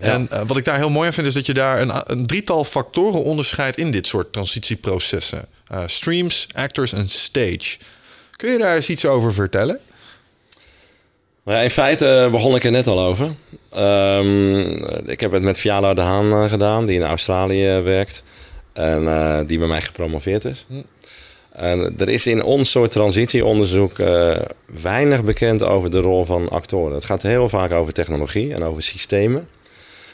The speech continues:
Speaker 1: Maar in deze overgangsfase, hè, waarin we chaos zien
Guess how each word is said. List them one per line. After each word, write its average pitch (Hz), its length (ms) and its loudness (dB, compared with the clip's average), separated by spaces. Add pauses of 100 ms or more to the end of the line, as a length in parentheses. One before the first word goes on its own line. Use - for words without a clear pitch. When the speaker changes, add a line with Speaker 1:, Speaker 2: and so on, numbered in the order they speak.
(180)
Speaker 1:
Maar - 180 -4
in 95 120 0
deze 120 380 2
overgangsfase, 104 1080 0 (120)
hè, 98 220 -2
waarin 92 400 0
we 85 160 2
chaos 113 520 0
zien 123 320 -6